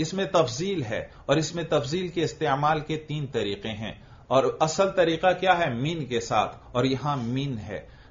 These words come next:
तो ये मिन्नी, ये जुड़ रहा है पहले अफजलु के साथ, और आगे मिन का जो आया, ये दूसरे अफजलु के साथ जुड़ रहा है।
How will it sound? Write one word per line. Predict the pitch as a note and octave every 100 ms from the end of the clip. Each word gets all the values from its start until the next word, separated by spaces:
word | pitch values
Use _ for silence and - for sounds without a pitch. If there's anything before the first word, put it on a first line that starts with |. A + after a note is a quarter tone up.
| -
तो | B2+
ये | A#2 C3
मिन्नी, | B2+ B2+ D3+ D#3 C#3 D3 D3 -
ये | A#2 D3
जुड़ | A#2+ C3
रहा | A#2+ B2 C3
है | C3 C#3
पहले | - C3+ C3 F3
अफजलु | - B2 A2+ A#2+ A#2+ A2+
के | A2+
साथ, | G#2 A2 F#2 - - - A#2
और | -
आगे | C3 C3+ D3 D#3
मिन | A#2+ D3 F3+ F3+
का | F3
जो | D3+ D3+
आया, | B2+ B2+
ये | C#3 C#3
दूसरे | A2+ A2+ C3 F#3 G#3
अफजलु | D3 A#2+ B2+ C3
के | B2+ B2
साथ | C3 A#2+
जुड़ | G#2+ A2
रहा | A2 G2+ G#2+
है। | F#2+ G#2 -